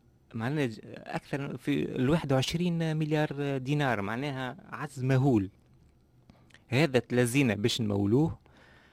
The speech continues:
كيفاش؟ جزء خذي-، آه، بالطبيعة عنا، آه، تونسيين بالخارج وعنا موسم سياحي به. هذوما عاونونا شوية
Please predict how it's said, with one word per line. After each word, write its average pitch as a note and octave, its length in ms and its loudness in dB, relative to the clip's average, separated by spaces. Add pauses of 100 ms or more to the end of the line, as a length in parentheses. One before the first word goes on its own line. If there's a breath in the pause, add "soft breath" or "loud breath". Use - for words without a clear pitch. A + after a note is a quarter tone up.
(420 soft breath)
كيفاش؟ C3 460 -2 (160)
جزء D#3+ 400 -2 (320)
خذي-، - 380 -8
آه، G#2 540 -2
بالطبيعة G#2 680 -4 (160)
عنا، A2 580 -2
آه، G2+ 340 -4
تونسيين A2+ 420 -2
بالخارج G#2 520 0 (580 soft breath)
وعنا B2+ 400 4
موسم B2+ 280 -2
سياحي A2 400 -2
به. E3 220 0 (1120)
هذوما F3 560 2
عاونونا D#3+ 600 4
شوية A#2 460 0